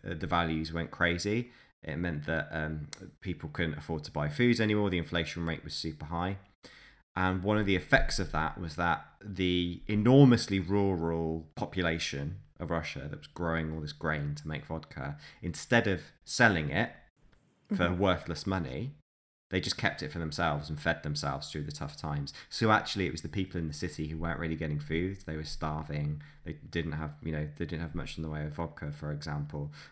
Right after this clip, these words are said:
Speaker 1: And, um, this sort of starvation, lack of money, all this sort of stuff is one of the things that really kickstarted the Russian Revolution, which led to
Speaker 2: Mm-hmm.
Speaker 1: the of the aristocracy,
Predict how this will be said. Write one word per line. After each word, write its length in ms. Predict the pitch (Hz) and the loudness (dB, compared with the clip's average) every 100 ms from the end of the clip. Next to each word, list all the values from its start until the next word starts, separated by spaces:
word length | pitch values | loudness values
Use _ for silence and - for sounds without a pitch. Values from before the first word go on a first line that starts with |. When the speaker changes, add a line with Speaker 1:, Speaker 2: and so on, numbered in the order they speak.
| - | -6
Speaker 1:
And, 400 | 85 85 87 - - _ - | -2 0 0 -4 -12 _ 0
um, 460 | 98 92 92 85 - | 4 4 4 -2 -4
this 240 | 90 101 | 0 2
sort 160 | - 92 | 2 2
of 160 | 90 - - | 2 0 -6
starvation, 1200 | - - 92 90 90 87 90 87 87 87 87 87 - | -2 2 2 4 2 2 2 2 2 2 0 -2 0
lack 260 | 90 73 | -2 0
of 120 | 87 87 | -4 -2
money, 500 | 85 85 85 85 76 | 0 0 0 0 0
all 180 | 92 | -2
this 160 | 87 85 | 0 -2
sort 160 | - 78 | -4 -4
of 80 | |
stuff 480 | 76 - 78 76 - - - - - - | -4 -2 -2 -2 -8 -20 -20 -20 -10 -2
is 380 | 87 85 - - - | 0 2 -2 -6 -8
one 400 | 101 95 107 104 | -2 4 6 6
of 140 | 92 | 2
the 80 | 87 | -2
things 340 | - 82 76 | 0 0 0
that 80 | - | -4
really 320 | 85 87 80 | -2 0 0
kickstarted 680 | 78 - - - 80 78 80 | 0 -4 -4 -2 -2 -2 -4
the 80 | 78 | -4
Russian 320 | 78 76 78 | -4 -4 -4
Revolution, 760 | 76 73 73 73 73 - 85 80 - | -2 -2 -4 -4 -6 -8 -10 -12 -14
which 280 | 62 - - | -14 -10 -6
led 240 | 69 190 | -2 0
to 80 | 185 | 0
Speaker 2:
Mm-hmm. 60 | |
Speaker 1:
the 1000 | 156 147 - - - - - - _ - 73 | -2 -6 -6 -6 -4 -8 -10 -14 _ -12 -10
of 100 | 80 | -6
the 180 | 80 - | -8 -4
aristocracy, 680 | 71 - - - - - - | -6 -2 4 4 4 -2 -8